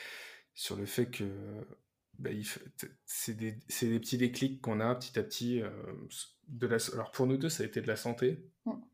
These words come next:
Speaker 1: Et, euh, et même ça, en fait, je, je, c'est pour ça que je voulais rebondir là-dessus, c'est que ça prend une vie, en fait, de, de déconstruire tout ce qu'on nous a,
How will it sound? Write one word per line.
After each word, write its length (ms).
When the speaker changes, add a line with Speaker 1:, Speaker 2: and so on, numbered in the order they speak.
Speaker 1:
Et, 220
euh, 320
et 60
même 320
ça, 540
en 60
fait, 200
je, 240
je, 80
c'est 200
pour 140
ça 100
que 60
je 60
voulais 120
rebondir 260
là-dessus, 260
c'est 160
que 240
ça 180
prend 240
une 140
vie, 260
en 80
fait, 380
de, 560
de 240
déconstruire 800
tout 120
ce 80
qu'on 160
nous 260
a, 720